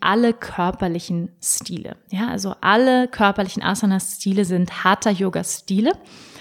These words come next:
Und Hatha-Yoga bedeutet, Ha steht für die Sonnenenergie und Ta für die Mondenergie. Ja, Ha und Ta,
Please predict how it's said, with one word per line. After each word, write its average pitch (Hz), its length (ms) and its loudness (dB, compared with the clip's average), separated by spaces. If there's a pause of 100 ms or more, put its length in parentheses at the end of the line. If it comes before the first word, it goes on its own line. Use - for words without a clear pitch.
(220)
Und 202 340 2
Hatha-Yoga 220 640 2
bedeutet, 180 960 0
Ha 185 360 0 (380)
steht - 320 0
für 180 220 0
die 175 100 -4
Sonnenenergie 254 1000 4 (380)
und 196 240 2
Ta 190 440 -2 (120)
für - 220 0
die 190 160 2
Mondenergie. 190 880 2 (180)
Ja, 190 200 -4 (140)
Ha 208 320 2
und 185 200 -2
Ta, 180 320 0